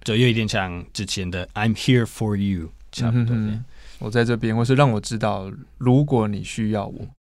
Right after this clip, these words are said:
Speaker 2: 这都是，呃，有学过的单字，我觉得可以学起来，很好用。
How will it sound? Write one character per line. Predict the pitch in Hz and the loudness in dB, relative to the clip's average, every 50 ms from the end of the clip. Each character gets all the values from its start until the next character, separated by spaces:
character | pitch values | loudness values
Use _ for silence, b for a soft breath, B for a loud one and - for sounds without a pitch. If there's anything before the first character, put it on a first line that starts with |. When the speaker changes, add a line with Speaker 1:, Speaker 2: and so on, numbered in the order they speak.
| _ _ - | _ _ -4
Speaker 2:
这 | - 127 110 | -2 0 2
都 | 127 117 113 | 2 2 0
是， | - 120 110 107 101 98 98 101 - - | 0 -2 -2 -2 -4 -6 -8 -10 -10 -8
呃， | - 104 101 | -6 -6 -6
有 | 101 98 98 | -6 -6 -6
学 | - 120 | -4 -2
过 | 117 156 160 | 2 4 4
的 | 131 135 | 6 4
单 | 120 117 117 | 2 0 0
字， | 107 - 107 98 110 | -2 -6 -8 -10 -10
我 | 113 | -10
觉 | - 104 101 98 | -8 -6 -6 -6
得 | 101 101 | -6 -6
可 | - 120 | -4 -4
以 | 107 | -4
学 | 101 - 107 104 | -4 -4 -6 -8
起 | - - 104 | -6 -6 -8
来， | 104 | -8
很 | 107 110 | -8 -8
好 | 110 101 92 | -6 -6 -6
用。 | 101 110 | -6 -6